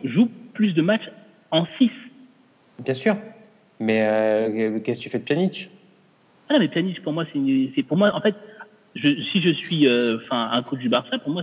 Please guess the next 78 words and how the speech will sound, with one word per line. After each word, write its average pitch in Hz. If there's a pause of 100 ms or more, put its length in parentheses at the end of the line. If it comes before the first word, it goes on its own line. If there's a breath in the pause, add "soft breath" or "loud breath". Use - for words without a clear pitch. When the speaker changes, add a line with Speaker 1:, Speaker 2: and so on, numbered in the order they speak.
(120)
Speaker 1:
c'est 117
pas -
mon 120 (120)
choix. 285 (480)
Il 127
coûte -
trente-cinq 135
millions, 175
c'est -
sur -
le 127
banc, 226
salut. 220 (440)
Tu -
vois 185
ce -
que 196
je -
veux 233
dire ? 311
Speaker 2:
Le -
problème, 143
Speaker 1:
Ça -
Speaker 2:
c'est 127
que -
c'est 120
pas 131
trente-cinq 123
millions, 143
c'est -
soixante-dix. -
Speaker 1:
Non, 151
mais 165
ouais, 247
ça, 185
ça, 254
soixante-dix, 226
tu -
vois. 185
Mais 151
en 170
fait, 254
pour 196
moi, 220
c'est, 143 (320 loud breath)
pour -
moi, 202
pour -
moi, 233
en 220
fait, 240 (360 loud breath)
il 165
est 160
pas 233
dans 220
l'équation, 175
euh, 131
il 147
est 147
pas 220
dans 180
le, 143 (180)
dans 147
la 135
transition 170
Busquets, 170 (100)
euh, 147
De 139
Jong, 208
tu -
vois 175
ce -
que -
je 175
veux 185
dire ? 233 (380 loud breath)
Pour 165
moi, 208